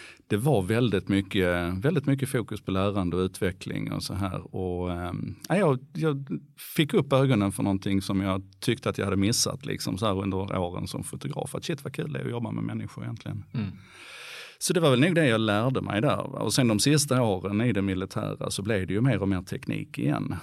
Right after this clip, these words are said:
Speaker 1: Eh, det kom ju en datorisering som, som, eh, Försvarsmakten inte på något vis kunde undvika.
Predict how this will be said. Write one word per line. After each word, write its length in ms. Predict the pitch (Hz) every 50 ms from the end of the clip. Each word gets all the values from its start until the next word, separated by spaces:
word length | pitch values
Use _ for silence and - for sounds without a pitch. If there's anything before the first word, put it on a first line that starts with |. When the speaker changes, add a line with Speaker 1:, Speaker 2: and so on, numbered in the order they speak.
| - -
Speaker 1:
Eh, 440 | - - - - - - - 107 101 92 85 - - - - -
det 140 | - 127 - 101
kom 180 | - 110 101
ju 60 | 95
en 120 | 92 92 90
datorisering 960 | 95 90 92 - - 92 95 92 - - 117 101 95 92 - - 113 110 107
som, 360 | - - 101 101 104 104 101
som, 380 | - - 101 - - 101 - - - -
eh, 60 | - -
Försvarsmakten 680 | - - - - 98 95 - - 104 101 98 - 98 92
inte 160 | 92 95 -
på 80 | - 101
något 220 | 104 95 - -
vis 160 | 110 101 98
kunde 220 | - - 107 101 101
undvika. 500 | 95 92 95 98 92 92 - - -